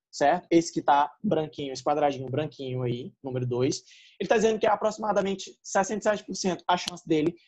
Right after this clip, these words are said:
ser, ser o quê? Heterozigótico. Bora lá, a gente já fez o cruzamento de cabeça. Azão, azão, azão, azinho, azão, azinho, azinho, azinho. Meu amigo, aqui é onde tá o pulo do gato,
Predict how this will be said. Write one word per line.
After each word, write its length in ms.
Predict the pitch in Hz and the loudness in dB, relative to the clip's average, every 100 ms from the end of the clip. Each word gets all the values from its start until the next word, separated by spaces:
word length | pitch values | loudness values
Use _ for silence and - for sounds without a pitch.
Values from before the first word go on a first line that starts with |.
| - - | -20 -12
ser, 500 | - - 175 185 - _ _ | 0 4 4 4 -2 _ _
ser 360 | - - 165 180 | -8 0 2 2
o 80 | 185 | 0
quê? 240 | 165 135 | 2 2
Heterozigótico. 880 | - 160 170 170 165 170 156 117 - _ _ _ _ _ | 4 4 4 2 4 4 2 0 -8 _ _ _ _ _
Bora 180 | - 240 | 0 4
lá, 120 | 220 | 4
a 40 | 139 | 2
gente 140 | 175 | 0
já 120 | 226 | 0
fez 200 | 220 226 | 0 -2
o 20 | 208 | -4
cruzamento 380 | 208 220 214 | -4 -2 -2
de 80 | - | -4
cabeça. 520 | 226 214 202 156 - - _ _ _ | 0 2 4 2 -2 -16 _ _ _
Azão, 400 | 143 143 135 139 | 2 2 2 0
azão, 480 | 131 135 185 208 220 - | 2 2 4 2 2 2
azão, 420 | 147 131 131 127 | 2 0 -2 0
azinho, 460 | 135 147 190 214 214 | 0 0 0 0 0
azão, 400 | 143 131 131 127 | 0 0 -2 -2
azinho, 340 | 127 165 185 | -2 -2 -2
azinho, 320 | 175 170 170 196 | 0 0 2 0
azinho. 360 | 185 151 113 - _ _ _ _ _ _ | -2 -8 -14 -20 _ _ _ _ _ _
Meu 140 | 165 180 | 0 4
amigo, 240 | 208 - | 4 2
aqui 240 | 151 156 175 | 0 0 0
é 60 | |
onde 140 | 180 185 | -2 2
tá 80 | 190 | 2
o 80 | |
pulo 220 | 190 202 202 | 2 0 2
do 40 | |
gato, 380 | 175 135 - | 2 0 -2